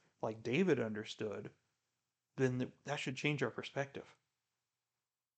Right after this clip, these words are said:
Tithing is extremely biblical,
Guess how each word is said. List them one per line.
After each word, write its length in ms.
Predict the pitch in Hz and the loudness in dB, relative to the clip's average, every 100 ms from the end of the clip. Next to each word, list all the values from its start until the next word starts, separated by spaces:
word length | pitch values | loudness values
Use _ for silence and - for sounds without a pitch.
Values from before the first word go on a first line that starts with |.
| _ _ | _ _
Tithing 520 | - 127 151 175 170 - | 0 4 6 4 2 -2
is 160 | 123 | -4
extremely 720 | 107 - - - 139 143 143 | -4 -8 -8 -2 0 0 -2
biblical, 640 | 131 117 110 117 - 123 | -2 -2 0 -2 -2 -4